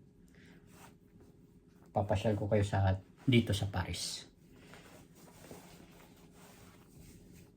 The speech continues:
Ayan, kaliligo ko lang. At, uh, sa aking mga video, balik video ulit tayo dahil matagal-tagal din na, na wala akong upload.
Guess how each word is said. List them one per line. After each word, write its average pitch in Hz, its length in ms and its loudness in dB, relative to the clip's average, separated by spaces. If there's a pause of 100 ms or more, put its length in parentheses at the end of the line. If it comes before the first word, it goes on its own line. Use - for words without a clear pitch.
(1120)
Ayan, 101 240 4 (480)
kaliligo 104 640 4
ko - 80 -4
lang. 110 240 4
At, 110 240 2
uh, 113 240 8
sa 120 160 2
aking 120 240 2
mga 123 160 4
video, 143 480 8 (880)
balik 101 320 4 (160)
video 117 320 6
ulit 110 160 4
tayo 113 480 6
dahil 104 560 6 (320)
matagal-tagal 107 640 2
din 107 240 4
na, 107 80 6 (1300)
na 110 80 0
wala 104 320 6
akong 113 160 4
upload. 113 400 4